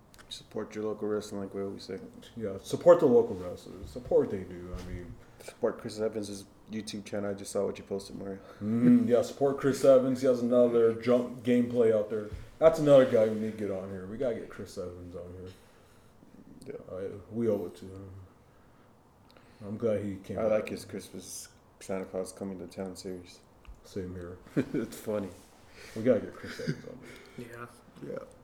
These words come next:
Speaker 1: There's a lot of people we need to get on here, and, and I think that's gonna do time that once I said, like, w-, when I get a better equipment on here, we have more capability of getting people on here and, and making it sound good quality for you guys, so.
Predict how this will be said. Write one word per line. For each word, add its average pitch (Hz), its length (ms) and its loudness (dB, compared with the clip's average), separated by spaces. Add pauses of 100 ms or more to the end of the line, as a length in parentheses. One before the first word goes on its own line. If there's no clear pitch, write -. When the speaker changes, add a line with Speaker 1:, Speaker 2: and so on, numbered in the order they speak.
(340)
Speaker 1:
There's 147 180 2
a 143 60 4
lot 120 200 6
of 107 60 2
people 107 200 0
we 104 100 0
need 104 60 -2
to 101 40 -2
get 101 160 0
on 101 160 -2
here, 101 220 -4
and, 101 120 -6 (200)
and 104 140 -8
I 101 80 -6
think 104 220 -4
that's 101 140 -6
gonna 104 180 -4
do 104 220 -6
time 101 400 -6
that 101 200 -6
once 104 240 -8
I 101 80 -4
said, 98 260 -6
like, 98 160 -6 (120)
w-, 98 160 -10 (140)
when 104 240 -10
I 98 60 -6 (160)
get 101 140 -4
a 98 100 -4
better 101 340 -4
equipment 104 400 -8
on 98 140 -10
here, 98 140 -8
we 98 200 -6
have 98 160 -4 (120)
more 104 260 -4
capability 101 680 -6
of 95 80 -8
getting 98 200 -8
people 98 360 -10
on 98 160 -8
here 98 180 -8
and, 95 100 -10 (420)
and 104 80 -6
making 110 260 -2
it 104 100 -6
sound 101 340 -6
good 98 160 -8
quality 95 420 -4
for 98 160 -12
you 95 220 -8
guys, 95 220 -10
so. 95 140 -12